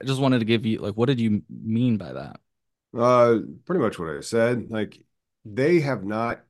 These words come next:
Speaker 2: included a definition of hemp that doesn't unblur the lines for it just being weed.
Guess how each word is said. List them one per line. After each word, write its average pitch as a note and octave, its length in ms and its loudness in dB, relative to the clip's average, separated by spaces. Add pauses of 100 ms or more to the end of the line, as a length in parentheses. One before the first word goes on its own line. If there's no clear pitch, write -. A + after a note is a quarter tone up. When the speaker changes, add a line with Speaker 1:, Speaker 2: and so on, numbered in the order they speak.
Speaker 2:
included A2+ 680 -2
a - 60 -8
definition F2+ 880 -6
of E2+ 380 -6
hemp F#2 400 -2 (580)
that G#2+ 280 -2
doesn't A2 500 0 (180)
unblur G2 540 -2
the F2+ 80 -4
lines F2+ 580 -4
for F#2+ 180 -4
it E2 60 0
just F2 260 -10
being D#2 240 -6
weed. D2+ 320 -10